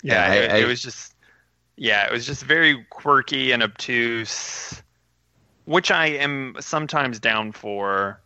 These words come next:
Speaker 2: And the art was very good, especially, you know, that you,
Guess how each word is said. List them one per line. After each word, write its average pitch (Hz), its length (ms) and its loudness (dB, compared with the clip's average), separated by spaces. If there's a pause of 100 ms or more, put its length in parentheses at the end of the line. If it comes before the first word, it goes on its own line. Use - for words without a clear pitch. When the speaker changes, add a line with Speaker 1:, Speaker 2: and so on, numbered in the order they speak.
(460)
Speaker 2:
And 131 160 0
the 123 80 4
art 139 340 4
was 120 320 0
very 113 340 0
good, 98 540 2
especially, 117 580 -2
you 107 140 -2
know, 110 140 0
that 110 300 0
you, 110 280 -8